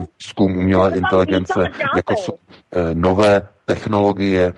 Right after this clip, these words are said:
Speaker 1: eh, takzvané mikroelektroniky. Takže
Speaker 2: Ano, ano.
Speaker 1: těch věc je příliš mnoho a Rusko nemůže tyto procesy ignorovat. Já nevím, jak už
Speaker 2: Samozřejmě.
Speaker 1: jinak to mám vysvětlit.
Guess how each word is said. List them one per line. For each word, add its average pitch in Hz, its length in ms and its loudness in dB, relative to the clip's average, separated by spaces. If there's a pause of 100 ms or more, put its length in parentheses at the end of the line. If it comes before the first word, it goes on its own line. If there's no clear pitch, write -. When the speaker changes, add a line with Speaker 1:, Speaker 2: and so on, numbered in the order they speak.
(340)
Speaker 1:
eh, - 20 0
takzvané 92 440 0
mikroelektroniky. 92 1080 -2 (220)
Takže 92 340 0
Speaker 2:
Ano, 196 140 -2 (260)
ano. 196 200 -6
Speaker 1:
těch 98 180 -4
věc 98 180 -2 (220)
je 104 100 0
příliš 117 720 -2
mnoho 92 520 2 (240)
a 90 140 0
Rusko 101 360 0
nemůže 104 680 2
tyto 104 380 -2
procesy 98 540 -6
ignorovat. 92 560 2
Já 82 140 2
nevím, 95 240 0
jak 92 140 0
už 110 140 -2
Speaker 2:
Samozřejmě. 87 200 -4
Speaker 1:
jinak 87 240 0
to 101 80 0
mám 98 220 0
vysvětlit. - 580 -10